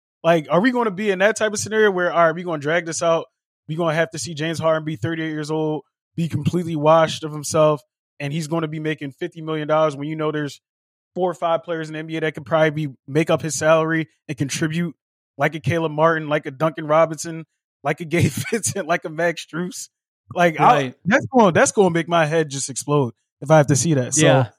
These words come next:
Speaker 1: <sighs> I, I don't know,
Speaker 2: Yeah,
Speaker 1: man. It,
Speaker 2: yeah.
Speaker 1: it, we are stuck in a very, very big predicament, and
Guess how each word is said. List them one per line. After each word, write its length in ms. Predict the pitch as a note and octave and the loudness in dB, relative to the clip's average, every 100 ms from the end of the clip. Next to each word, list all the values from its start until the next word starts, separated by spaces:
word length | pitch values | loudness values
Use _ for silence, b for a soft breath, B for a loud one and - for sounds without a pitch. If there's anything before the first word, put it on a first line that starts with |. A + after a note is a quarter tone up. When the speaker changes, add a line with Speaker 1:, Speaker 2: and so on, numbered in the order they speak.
| _ _ _ | _ _ _
Speaker 1:
<sighs> 340 | _ _ - | _ _ -10
I, 600 | - C#3+ D3+ G3+ G#3+ G#3 | -6 -6 2 6 6 6
I 20 | |
don't 120 | G3+ E3+ | 6 6
know, 100 | D#3 | 6
Speaker 2:
Yeah, 180 | D#3 | 6
Speaker 1:
man. 80 | D3 | 6
It, 40 | E3 | 4
Speaker 2:
yeah. 160 | C#3+ | 4
Speaker 1:
it, 160 | G3+ F3 | 4 4
we 160 | F3 C4 | 8 8
are 160 | F3+ | 10
stuck 360 | C#3+ - F#3+ F3+ | 8 6 4 6
in 140 | D#3+ | 2
a 80 | D3+ | 0
very, 600 | C3+ D3+ E3+ E3 D#3+ D3 _ _ _ _ _ - | 2 4 4 4 2 -2 _ _ _ _ _ -2
very 520 | C3 F3 E3+ E3 D#3+ | 6 6 8 6 6
big 480 | C#3 A2 G#2 D#3 D#3+ | 2 0 4 6 6
predicament, 680 | D#3 C3 C#3+ E3 D#3+ E3+ D#3 | 2 4 4 4 4 4 2
and 560 | D3 D3+ D#3 D3+ C#3+ | 0 4 6 6 2